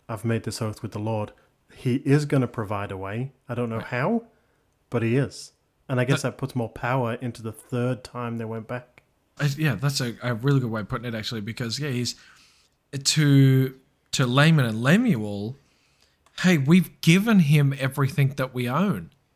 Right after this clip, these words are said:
Speaker 2: And he's still, like, we've got nothing else to give. Like, that's it, we're done. We've failed.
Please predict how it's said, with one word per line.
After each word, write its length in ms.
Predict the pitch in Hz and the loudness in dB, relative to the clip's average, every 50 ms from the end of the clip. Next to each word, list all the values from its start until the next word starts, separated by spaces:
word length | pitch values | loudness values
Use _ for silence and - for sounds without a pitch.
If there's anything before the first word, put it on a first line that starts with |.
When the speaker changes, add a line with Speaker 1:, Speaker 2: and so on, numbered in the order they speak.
| _ _ _ _ _ _ | _ _ _ _ _ _
Speaker 2:
And 180 | 139 139 135 127 | 4 4 4 6
he's 240 | 113 143 139 135 - | 6 4 4 4 2
still, 300 | - - 156 165 175 180 | 0 0 0 0 -2 -2
like, 280 | 156 151 143 143 139 139 - | 2 2 2 2 2 -2 -4
we've 220 | 139 135 147 143 139 | 2 2 2 2 2
got 200 | 165 151 - - | 0 -2 0 2
nothing 380 | 135 139 143 139 - 147 135 127 | 2 2 2 2 0 -4 -2 0
else 220 | 135 135 135 - - | 0 0 0 0 -2
to 100 | - 120 | -6 -8
give. 420 | 107 - 143 160 170 135 - - | -6 -2 0 0 0 0 -2 -6
Like, 220 | 127 123 120 - - | -6 -6 -6 -2 0
that's 240 | 180 175 175 - | 0 0 2 0
it, 180 | 180 180 170 - | -2 -2 -2 -4
we're 120 | 127 131 113 | -6 -6 -6
done. 380 | 98 - 110 127 160 147 117 | -6 -8 -6 -4 -4 -4 -4
We've 160 | 107 110 110 - | -6 -8 -8 -8
failed. 480 | _ - 127 131 135 131 117 127 - | _ -4 -2 0 0 -2 -4 -8 -16